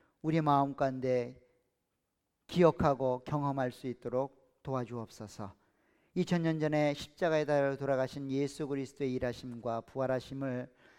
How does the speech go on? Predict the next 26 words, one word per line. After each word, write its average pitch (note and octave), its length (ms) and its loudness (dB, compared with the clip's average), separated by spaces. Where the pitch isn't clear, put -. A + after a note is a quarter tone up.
다시 C#3 320 -4
한번 C#3+ 320 -2
마음속에 B2 580 -4
되새기며 A2+ 720 -10
그 - 140 2
일이 D#3 260 0
주는 D3 360 -4
의미와 C#3+ 720 0
그 D3 100 0
일이 C3+ 320 0
주는 B2+ 540 -6
확신이 D#3+ 480 -8
무엇인지를 A#2 840 -6
다시 C3 260 -6
한번 B2+ 300 -8
우리로 A#2+ 360 -6
깨닫게 C3 800 -4
도와주시길 A#2+ 680 -8
소원합니다. G#2 720 -14
성령 F3+ 320 4
하나님을 F3 320 4
우리 E3 140 2
가운데 D#3 260 6
부어주셔서 C#3+ 680 0
그 D3+ 180 0
일이 D#3 560 0